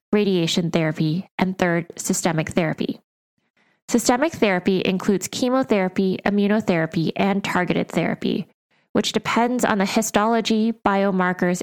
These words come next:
and molecular makeup of the cancer. The actual therapies are not within the scope of this podcast. Once a lung cancer diagnosis is made,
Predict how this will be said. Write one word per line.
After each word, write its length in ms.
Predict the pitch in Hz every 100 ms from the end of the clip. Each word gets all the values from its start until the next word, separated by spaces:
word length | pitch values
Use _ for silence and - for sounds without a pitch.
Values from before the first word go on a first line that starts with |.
| -
and 180 | 202 208
molecular 520 | 208 170 170 175 160
makeup 340 | 160 160 165
of 160 | - 160
the 80 | 160
cancer. 560 | - 202 190 - - _ _ _ _ _ _ _ _ _ _ -
The 120 | 254
actual 280 | 262 269 247
therapies 420 | 190 165 165 165
are 60 |
not 240 | 170 170 -
within 240 | 175 175
the 80 | 165
scope 300 | - 165 156
of 80 | 160
this 140 | 156
podcast. 760 | - 180 170 - - - - - - _ _ _ _ _ _ _ _ _ -
Once 220 | 254 262
a 80 | 339
lung 260 | 254 226
cancer 360 | 220 220 208 220
diagnosis 640 | 196 180 180 165 185 180
is 160 | 190 175
made, 280 | 156 143